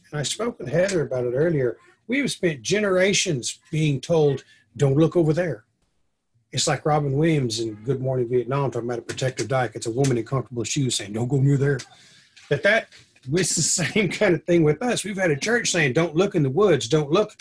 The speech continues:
over here. There's a devil over here. There's a demon over here. There's something, people go missing in these woods." What if all that's real?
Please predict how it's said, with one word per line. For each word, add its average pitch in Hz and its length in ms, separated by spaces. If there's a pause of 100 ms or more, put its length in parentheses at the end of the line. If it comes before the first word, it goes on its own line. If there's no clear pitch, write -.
(400)
over 180 200
here. 185 320
There's 143 220
a 135 60
devil 175 380
over 143 140
here. 185 240
There's 131 260
a 123 40
demon 202 320
over 147 180
here. 190 300
There's 143 400 (260)
something, 202 560
people 175 320
go 185 140
missing 180 400
in 151 100
these 180 240
woods." 180 580 (1400)
What 233 160
if 226 120
all 233 180
that's 233 240
real? 247 260